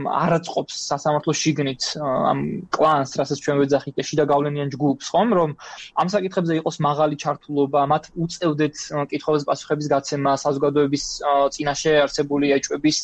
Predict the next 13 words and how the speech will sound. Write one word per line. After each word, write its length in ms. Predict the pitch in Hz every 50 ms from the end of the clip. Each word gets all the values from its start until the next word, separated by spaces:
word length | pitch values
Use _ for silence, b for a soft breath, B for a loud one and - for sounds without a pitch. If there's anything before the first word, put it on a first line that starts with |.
| -
ა, 120 | - 147 143 143
თაობაზე 420 | 139 - 147 147 143 143 147 151 156
განმარტებების 540 | 139 139 139 143 139 - 147 147 143 139 143
გაკეთება. 460 | 143 135 - 156 - 180 175 226 269 285 262 B B B B B B
აი, 140 | - 147 147
ამიტომაც, 520 | 165 185 190 190 190 190 202 240 262 247 - - -
ა, 120 | 185 165 156 151 -
ესეთ 260 | 170 180 180 180 156 -
მნიშვნელოვან 480 | 151 151 151 - 180 165 151 147 143 -
საკითხებზე 440 | 156 156 165 170 - 185 185 240
გადაწყვეტილების 580 | 233 202 185 180 - - 170 160 156 151 139 -
მიღებისთვის 600 | - 151 143 160 160 170 170 175 - 262 269 - - - B B B B B _
სამოსამართლო 800 | _ - - 180 180 185 185 196 180 170 165 156 165 - 156 143